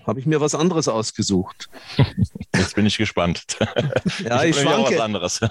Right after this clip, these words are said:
Speaker 2: <laughs>
Speaker 1: ich schwanke noch zwischen zwei Pferden. Und das heißt, das ist die vier Run for Me aus dem Stall von Waldemar Hicks mit Alex Pietsch. Mit günstiger Startbox ist Antritt schnell genug.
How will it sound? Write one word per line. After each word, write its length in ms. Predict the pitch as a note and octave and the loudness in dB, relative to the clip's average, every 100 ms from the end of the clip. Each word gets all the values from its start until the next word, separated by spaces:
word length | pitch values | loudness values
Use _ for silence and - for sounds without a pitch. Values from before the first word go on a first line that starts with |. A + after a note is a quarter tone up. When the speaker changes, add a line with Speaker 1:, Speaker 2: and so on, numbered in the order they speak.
| - | 0
Speaker 2:
<laughs> 240 | B2+ - - | -2 -2 0
Speaker 1:
ich 200 | E3 F3+ | 2 4
schwanke 640 | - D3 - - A3+ B3 | 0 -4 -2 2 2 2
noch 160 | F#3 F#3+ | 0 0
zwischen 320 | - D#3+ E3 | -2 0 0
zwei 240 | - E3 F3+ | 2 0 0
Pferden. 460 | - B2+ B2+ F#2 - | 0 0 0 -2 -4
Und 200 | C3 C#3 | -4 0
das 220 | C#3 - | -2 0
heißt, 320 | C3+ D#3+ D#3 | 0 2 0
das 100 | C3+ | -4
ist 80 | - | -2
die 60 | A2 | -4
vier 320 | - E3 G3+ | -2 0 2
Run 260 | C3 C3 C#3 | 2 2 0
for 220 | - B2 | 0 2
Me 300 | A#2 D#3 A3+ _ _ | 2 2 -2 _ _
aus 220 | - A#2 - | -4 -4 0
dem 360 | B2+ A#2 A2 - | 2 2 0 -2
Stall 200 | B2 A#2 | 0 2
von 160 | B2 A2 | 2 2
Waldemar 340 | A2 G#2+ G#2+ | 2 2 2
Hicks 300 | A2 - - | 0 -2 -2
mit 140 | C3+ - | 0 0
Alex 440 | A2+ G#2+ - - | 0 0 0 -8
Pietsch. 500 | - G#3+ - - - _ _ _ - _ _ _ - | -2 -2 -2 -6 -6 _ _ _ -20 _ _ _ -16
Mit 200 | A#2+ - | -14 -2
günstiger 480 | D#3+ A3 - G3+ F#3 | 0 0 0 0 0
Startbox 840 | - D3 D3+ D#3 D3+ - - - - | 2 0 0 -2 -2 -2 -2 -2 0
ist 200 | B2+ - | 0 2
Antritt 420 | B2+ D#3 D3+ - | 2 2 0 -2
schnell 320 | - B2 A#2+ | 0 2 2
genug. 400 | A#2 A2+ E3 | 2 2 2